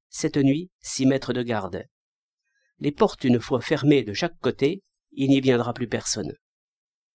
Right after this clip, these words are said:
Cette réponse entendue, le prodigieux ne se tint plus de joie.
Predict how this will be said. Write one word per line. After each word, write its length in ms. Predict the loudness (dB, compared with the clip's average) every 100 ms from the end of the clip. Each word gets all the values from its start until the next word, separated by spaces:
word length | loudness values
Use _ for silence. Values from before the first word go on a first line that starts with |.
| _ _ _
Cette 240 | -8 -4 0
réponse 480 | 0 4 4 2 0
entendue, 540 | 0 0 0 -4 -6 _ _ _
le 120 | -6 -4
prodigieux 520 | 0 2 4 4 4
ne 100 | 2
se 160 | 0
tint 220 | -2 -2 -4
plus 160 | -4
de 100 | -2
joie. 340 | -2 -6 -10